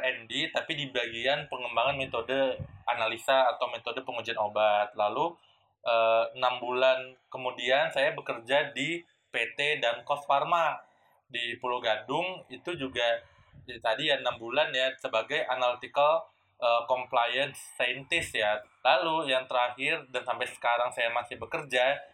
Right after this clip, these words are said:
di P T Harsen Laboratories. Nah, sebelum saya menjadi manajer R and D, sebenarnya karir saya itu sebagai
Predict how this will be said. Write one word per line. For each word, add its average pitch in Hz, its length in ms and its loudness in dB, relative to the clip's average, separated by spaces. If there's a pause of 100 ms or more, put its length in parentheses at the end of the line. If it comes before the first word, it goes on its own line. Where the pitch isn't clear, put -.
(220)
di 185 560 -2
P - 20 -8 (220)
T - 80 -
Harsen 131 400 0
Laboratories. 156 720 0 (160)
Nah, 110 240 0 (300)
sebelum 143 440 -2
saya 135 320 4
menjadi 131 400 -4
manajer 127 320 -4
R 135 120 2 (120)
and 185 80 -6
D, 139 400 0
sebenarnya 127 480 0
karir 131 320 -2
saya 120 240 0
itu 180 160 -6
sebagai 135 480 -2